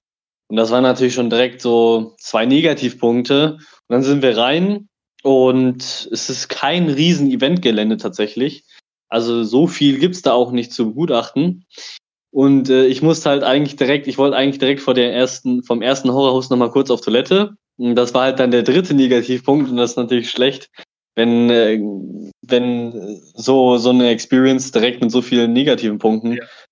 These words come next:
Speaker 1: beginnt. Es gab halt nur eine Toilette, ja. Und da war natürlich dann auch eine ziemlich lange Schlange.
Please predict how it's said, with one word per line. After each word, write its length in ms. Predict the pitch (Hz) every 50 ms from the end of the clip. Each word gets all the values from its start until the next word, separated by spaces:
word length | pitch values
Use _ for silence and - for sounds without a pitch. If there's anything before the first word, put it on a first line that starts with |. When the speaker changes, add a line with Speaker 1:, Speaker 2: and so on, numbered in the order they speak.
| _
Speaker 1:
beginnt. 500 | - 120 101 110 123 135 160 170 175 - - - - - _ _
Es 60 | -
gab 200 | - 120 120 131
halt 180 | 147 139 127 117
nur 120 | 123 110
eine 200 | 104 120 131 127
Toilette, 480 | 110 - 107 107 113 110 - 104 90 - -
ja. 320 | 90 87 98 107 - - _ -
Und 100 | 107 110
da 140 | 113 110 110
war 120 | 120 123
natürlich 380 | 131 131 123 127 - 127 120 120
dann 160 | - 123 123
auch 160 | 117 117 113
eine 180 | 131 123 113 110
ziemlich 440 | - - 165 165 160 143 - -
lange 260 | 131 131 135 135 123 -
Schlange. 480 | - - 131 127 123 127 151 175 180